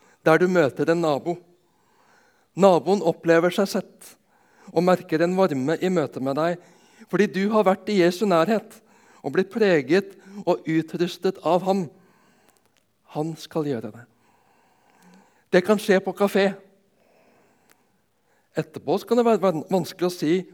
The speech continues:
hvordan det begynte, men en samtale ble til. Et guddommelig nærvær var der og skapte et rom, en relasjon. Jesus blir synlig.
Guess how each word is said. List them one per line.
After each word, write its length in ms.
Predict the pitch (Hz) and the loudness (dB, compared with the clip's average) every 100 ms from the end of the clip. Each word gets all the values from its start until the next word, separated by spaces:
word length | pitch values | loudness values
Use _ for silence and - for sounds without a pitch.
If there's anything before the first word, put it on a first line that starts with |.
| 123 | -12
hvordan 320 | 135 156 156 | -4 -4 -2
det 100 | 180 | -4
begynte, 440 | 185 127 120 214 220 - _ _ _ _ _ _ - | -4 -6 -6 -10 -10 -16 _ _ _ _ _ _ -8
men 140 | 151 180 - _ - | -6 -6 -12 _ -8
en 100 | 190 | -8
samtale 560 | - 220 151 - 147 156 | -4 -6 -6 -6 -4 -4
ble 100 | 202 | -4
til. 220 | - 190 185 - _ _ _ _ _ _ _ _ - | -8 -8 -10 -16 _ _ _ _ _ _ _ _ -12
Et 120 | 135 | -10
guddommelig 560 | - 135 151 170 175 185 | -8 -2 -2 -2 -2 -2
nærvær 720 | 180 180 143 123 120 151 175 175 - | 0 0 0 -2 -2 0 -2 -4 -10
var 240 | 123 127 120 | -6 -4 -4
der 260 | 160 175 - _ - 208 | -4 -6 -10 _ -20 -18
og 80 | - | -14
skapte 460 | - 165 - - 151 | -12 -12 -14 -10 -10
et 100 | 147 | -10
rom, 160 | 139 156 131 _ _ _ _ _ _ _ - | -12 -12 -16 _ _ _ _ _ _ _ -6
en 140 | 135 | -4
relasjon. 600 | 135 147 156 - 143 156 131 _ _ _ _ _ _ _ _ _ _ | -4 -4 -8 -12 -12 -14 -18 _ _ _ _ _ _ _ _ _ _
Jesus 560 | 110 123 117 - 151 - | -8 -8 -8 -10 -12 -12
blir 200 | - 165 | -12 -10
synlig. 400 | 170 185 123 127 | -8 -6 -8 -10